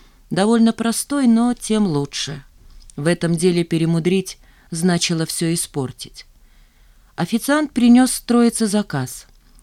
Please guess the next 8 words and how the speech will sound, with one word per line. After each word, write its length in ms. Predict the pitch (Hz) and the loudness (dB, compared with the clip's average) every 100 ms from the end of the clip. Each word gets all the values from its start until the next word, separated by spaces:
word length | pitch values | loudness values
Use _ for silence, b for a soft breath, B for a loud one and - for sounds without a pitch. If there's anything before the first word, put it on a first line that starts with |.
| _ | _
Марат 340 | 147 156 170 | -4 -2 -2
вгляделся, 720 | 147 151 160 170 214 202 190 175 b b b | -4 -2 -2 0 -2 -2 -6 -6 b b b
опять 340 | 147 - 196 - | -12 -4 -4 -4
какая-то 480 | 175 - 185 175 | -6 -2 -2 -2
вычурная 580 | 170 175 - 180 165 165 | 0 0 0 -2 0 -2
дрянь 340 | 151 160 170 165 | -2 0 0 0
на 100 | 156 | -2
тарелках. 760 | 165 165 160 160 160 151 - | -4 -2 -2 -4 -10 -14 -20